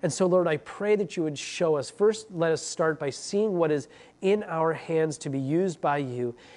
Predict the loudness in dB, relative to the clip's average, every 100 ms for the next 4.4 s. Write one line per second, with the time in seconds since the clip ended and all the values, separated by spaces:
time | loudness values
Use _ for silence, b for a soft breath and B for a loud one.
0 | B 2 4 4 2 -2 -2 -2 -2 -4
1 | -6 -6 -4 0 0 0 -6 B B B
2 | 0 0 0 2 2 2 -4 -4 -6 -4
3 | -2 -2 -2 -4 -4 -4 0 0 -2 -6
4 | -4 0 0 0